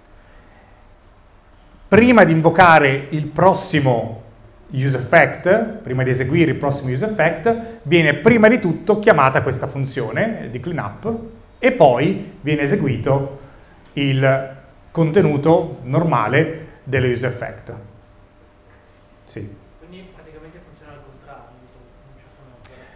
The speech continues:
Speaker 2: dalla seconda volta in poi.
Speaker 1: Dalla seconda volta in poi. Sì, perché la prima volta non è niente da pulire in quanto non c'è un'esecuzione precedente. La seconda volta fa la pulizia dell'esecuzione precedente.
Speaker 2: Prima chiama la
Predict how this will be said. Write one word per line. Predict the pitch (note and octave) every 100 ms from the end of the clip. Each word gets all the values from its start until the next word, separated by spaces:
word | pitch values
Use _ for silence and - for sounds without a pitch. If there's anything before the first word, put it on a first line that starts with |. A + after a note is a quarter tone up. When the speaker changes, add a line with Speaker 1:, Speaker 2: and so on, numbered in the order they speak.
| D#3+
Speaker 2:
dalla | D#3+
seconda | D#3+ E3+ D#3+
volta | D#3 D3 C#3
in | C3+
poi. | C3 B2 - - -
Speaker 1:
Dalla | C#3+ F3
seconda | F3 D#3 D3+
volta | C#3+ C3+
in | B2
poi. | G#2 G#2 G2 G2+ - _
Sì, | _ E3 C3+
perché | C#3+
la | E3+
prima | F3+
volta | G3+ B3 A3+
non | G3 E3+
è |
niente | D#3+ D#3+ E3 D3+
da | C#3 B2+
pulire | - D#3+ D3+ C3
in | B2
quanto | C#3 B2+
non | C3 B2
c'è | C#3
un'esecuzione | B2 A2+ A#2 - A#2+
precedente. | A2+ A2 A#2 G#2+ G#2 A2 - - _ - - - - - - -
La | C#3+
seconda | C#3 D3+ E3+
volta | G3+ D#3+ D#3+ G3
fa | F#3 C#3+
la | B2+
pulizia | B2 D3+ D#3+ - C3+
dell'esecuzione | C3+ B2+ A2+ A#2 - A2+
precedente. | A2 A2 A2 G#2+ G#2 G#2+
Speaker 2:
Prima | - F#3+
chiama | F#3 E3 D#3
la | D#3+